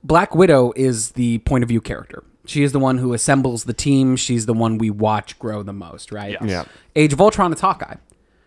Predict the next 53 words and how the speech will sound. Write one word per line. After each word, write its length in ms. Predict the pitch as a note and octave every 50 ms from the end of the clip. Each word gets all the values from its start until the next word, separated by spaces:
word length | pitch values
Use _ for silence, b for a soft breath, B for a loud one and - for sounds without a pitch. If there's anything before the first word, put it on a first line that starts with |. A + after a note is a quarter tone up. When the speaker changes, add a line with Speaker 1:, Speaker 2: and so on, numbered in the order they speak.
| _ _ _ -
Speaker 2:
Yes. 220 | B2+ A#2 - G#2
Speaker 1:
Um, 640 | C3+ B2+ A#2 A2+ A#2 A2 G#2+ G#2 G#2 G#2 A2+ A#2 A2 _ _
he's 200 | - C#3 C3+ B2+
the 60 | B2
one 120 | B2+ B2+ B2
who 80 | B2
gives 240 | A2 A#2+ B2+ A#2 A#2
the 80 | A2 A2+
speech 320 | - - D3+ C#3+ C3+ -
to 80 | - -
Quicksilver. 520 | - D3 B2+ - - C#3 C3 B2 B2+ B2
He's 160 | A#2 A#2+ A#2
the 60 | - B2
one 140 | A#2 A#2+ A#2
who 80 | A#2 G#2+
goes 340 | - B2 B2+ C#3 C#3+ B2+ -
to 100 | - B2
sacrifice 640 | - - E3 E3 D#3 - - - A2 E2 E2 -
himself. 360 | - F#2 G2 G#2+ A#2 A#2+ A#2+ A#2
Speaker 2:
We're 40 | -
with 140 | A#2 A#2 A#2
his 220 | A#2 A#2 G#2+ G2
Speaker 3:
Mm-hmm. 80 | F#2+ G2+
Speaker 2:
farm. 380 | B2+ B2 B2 B2 B2+ B2+ A#2+
We're 80 | A#2 G#2+
with 180 | G2 G2 -
his 160 | - G2+ F#2+ -
family. 240 | - B2+ A#2+ A#2+
Speaker 1:
Yeah, 140 | C3+ G#2+ F#2+ A2
we 240 | A2+ B2 C3 B2+
Speaker 2:
He 60 | C3 B2
has 100 | B2+ B2
a 20 |
Speaker 1:
learn 100 | A#2+ A#2
Speaker 2:
lot 180 | A#2 A#2 A#2 A#2+
of 100 | - -
Speaker 1:
the 60 | C3 B2+
Speaker 2:
the 60 | B2+
Speaker 1:
most 340 | C3 B2+ B2+ B2 - - -
Speaker 2:
earliest 100 | A#2+ G#2+
Speaker 1:
about 180 | G2+ G2+ G2+ F2
Speaker 2:
scenes. 280 | F#2 A#2+ C#3 A#2+ F2+
Speaker 1:
him. 40 | F#2
Speaker 2:
Yeah. 140 | E2 E2 F#2 - b b b b b b b b _ _ _ _ _ _ _ _ _ _ _ _ _ _ _ _ _ _ _ _ _ -
Speaker 1:
Infinity 520 | B2+ B2 A2+ G#2+ C3 D3 F3 F#3+ G3+ A3
War? 380 | G#3+ A3+ B3 C4 C#4+ D4 C#4+ C#4 _ _ _ _ _ _ _ _ _ _ _ _ _ -
Speaker 2:
Thanos 560 | F#2 D3 D#3 F3 E3+ D#3 C#3+ C#3+ D3 - -
is 100 | B2 G#2
what 160 | A2+ A2+ -
they 120 | - A#2 A#2
say. 480 | - - - D3 D3+ C#3 F#2+ - - G3+
Speaker 1:
Yeah. 360 | E3+ D#3 D#3+ D3+ D3+ D3+ B2
Speaker 3:
Yeah. 300 | G#2+ G#2 G2+ G2+ A2+